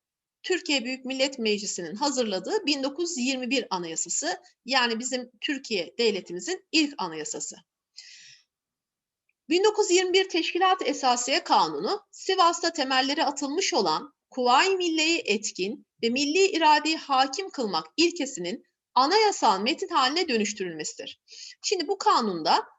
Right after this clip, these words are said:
Sivas Kongresi'nden bir alıntı yapıldığından Kuvayi Milliye etkin ve milli iradeyi hakim kılmak maddesinin anayasaya yerleştirildiğinden bahsediyor.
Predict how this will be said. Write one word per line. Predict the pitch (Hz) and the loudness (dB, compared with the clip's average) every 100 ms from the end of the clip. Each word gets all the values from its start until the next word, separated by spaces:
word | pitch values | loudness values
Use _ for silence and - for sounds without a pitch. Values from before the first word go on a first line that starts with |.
| - | -12
Sivas | - 415 381 - | -2 2 4 2
Kongresi'nden | - 247 240 226 226 226 202 202 | 0 0 2 2 2 -2 -2 -2
bir | 247 - | -2 0
alıntı | 220 240 240 | 0 0 0
yapıldığından | 330 285 185 165 165 160 330 - _ _ _ _ | -2 -2 -6 -6 -2 0 0 -2 _ _ _ _
Kuvayi | - 269 320 370 | -2 4 4 4
Milliye | 339 311 330 320 | 0 0 0 2
etkin | 311 - - 330 | 0 -4 -6 -4
ve | 269 | -4
milli | 254 262 302 | -4 -2 -2
iradeyi | 330 294 269 269 285 | 0 2 2 2 -2
hakim | - 247 226 - 381 | -2 0 0 -2 -12
kılmak | - 226 185 165 233 | -8 -6 -4 -6 -2
maddesinin | 254 - 247 - 175 233 - | -4 -2 -6 -6 -8 -4 0
anayasaya | 262 370 403 - - 180 226 - _ _ | 2 2 2 0 -2 0 0 -2 _ _
yerleştirildiğinden | 202 247 277 302 - 294 285 277 277 330 392 247 | 0 4 4 2 -4 -4 -4 -4 -2 0 0 -2
bahsediyor. | 113 - - - | -4 -8 -14 -14